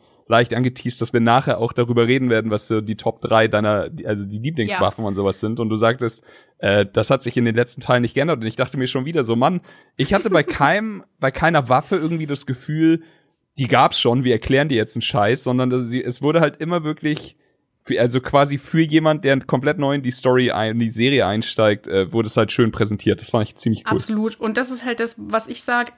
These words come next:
Speaker 2: du musst es nicht gespielt haben, um jetzt mit dem Teil zu starten. Aber wenn du den Teil gespielt hast und du bist in diesem Universe und dir gefallen die Charaktere, dir gefällt die Waffenhandhabung, dir gespiel-,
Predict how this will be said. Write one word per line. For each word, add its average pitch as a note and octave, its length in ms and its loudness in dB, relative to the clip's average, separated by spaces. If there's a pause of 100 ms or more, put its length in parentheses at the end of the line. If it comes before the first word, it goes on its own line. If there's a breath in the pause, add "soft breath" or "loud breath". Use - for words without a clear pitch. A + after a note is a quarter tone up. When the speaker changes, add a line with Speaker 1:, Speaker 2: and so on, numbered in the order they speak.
(480)
Speaker 2:
du A#3+ 60 2
musst D4 240 2
es - 140 -4
nicht C#4 200 -2
gespielt C#4 380 -2
haben, C4+ 300 2
um A3+ 100 -2
jetzt A#3 240 -4
mit A#3+ 160 -2
dem A#3 160 -2
Teil A3 240 -4
zu A3+ 100 -10
starten. B3+ 540 0 (280 loud breath)
Aber B3 260 4
wenn A#3 80 0
du G#3 100 -6
den C#4+ 220 2
Teil C4+ 240 0
gespielt B3 360 -4
hast G#3 220 -2
und A3 80 -8
du G#3 100 -8
bist C#4 200 -2
in B3+ 100 -2
diesem A#3+ 220 0
Universe G#3 560 2
und A3 100 -2
dir G#3+ 60 0
gefallen A3+ 320 0
die G#3+ 60 -4
Charaktere, B3 600 -2
dir A3 100 -6
gefällt G#3 300 -4
die G#3 80 -8
Waffenhandhabung, A#3 840 0
dir G#3 80 -2
gespiel-, G#3+ 400 -6